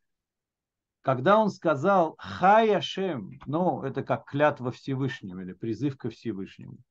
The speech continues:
"Жив Господь, им игье таль уматар", и, т-, и будет роса и дождь.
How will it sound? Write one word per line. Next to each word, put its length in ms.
"Жив 420
Господь, 720
им 400
игье 680
таль 560
уматар", 880
и, 140
т-, 160
и 160
будет 500
роса 800
и 120
дождь. 680